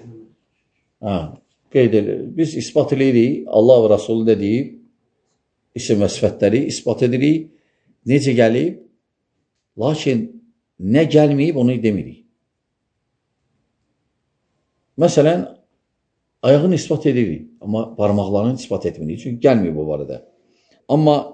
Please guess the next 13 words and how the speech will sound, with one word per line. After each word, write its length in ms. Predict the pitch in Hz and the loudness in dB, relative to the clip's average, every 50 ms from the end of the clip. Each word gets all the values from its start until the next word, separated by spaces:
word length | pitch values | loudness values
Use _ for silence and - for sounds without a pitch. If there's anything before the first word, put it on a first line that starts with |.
| - _ - | -20 _ -18
nə 280 | 95 92 80 110 143 160 160 | -14 -10 -6 -4 -2 0 2
gəlib, 260 | 185 180 139 147 139 | 4 4 4 4 2
məsələn, 320 | 143 131 - 135 123 127 - - | 0 -2 -2 0 0 0 0 0
əli 200 | 131 127 123 131 123 | 0 2 2 2 2
barədə, 420 | 120 113 104 101 95 107 117 123 - 110 | 4 4 4 2 2 2 2 2 2 0
əlinin 300 | 107 104 104 110 113 107 | 0 0 0 0 -2 -4
ki, 140 | - 143 - - | -4 -8 -6 -2
barmağı 480 | - 101 98 95 95 95 90 87 90 90 | -2 0 0 0 -2 -4 -4 -4 -6 -4
var, 240 | 87 82 80 80 78 - _ _ _ _ _ _ - | -4 -4 -4 -6 -8 -12 _ _ _ _ _ _ -12
barmaqları 480 | 76 80 82 80 78 82 82 85 87 82 | -10 -8 -8 -8 -6 -4 -2 -2 -2 -2
var, 180 | 80 73 73 - - _ _ _ _ _ _ _ _ _ _ _ _ _ _ _ _ _ _ _ | -4 -4 -6 -10 -14 _ _ _ _ _ _ _ _ _ _ _ _ _ _ _ _ _ _ _
ovucu 460 | - 107 110 104 107 107 107 123 123 107 | 2 4 4 4 4 2 0 0 2 2
var, 280 | 101 95 92 87 80 | 4 2 2 0 -4